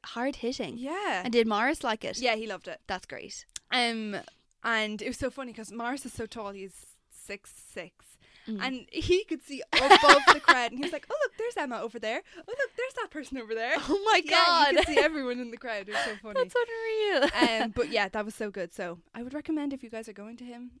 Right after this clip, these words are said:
Speaker 2: and, like, listen to all the songs before you go 'cause it makes it so much better.
Speaker 1: Yeah. I went to, there was, like, a small kind of gig in Waterford at the we-, on Friday night.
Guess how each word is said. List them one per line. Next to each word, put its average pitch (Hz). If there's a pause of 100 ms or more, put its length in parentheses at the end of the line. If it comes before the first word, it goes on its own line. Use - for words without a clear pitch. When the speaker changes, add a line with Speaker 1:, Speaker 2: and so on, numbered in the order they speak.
Speaker 2:
and, 208
like, 196 (120)
listen 247
to 254
all 233
the 214
songs 202
before -
you 185
go 180
'cause -
it -
makes 185
it 147
so 185
much 160
better. -
Speaker 1:
Yeah. 202 (540)
I 349
went 294
to, 247
there 254
was, 247
like, 269
a 262
small 330
kind 349
of 240
gig 240 (240)
in 226
Waterford 214
at -
the 208
we-, -
on 214
Friday 269
night. 190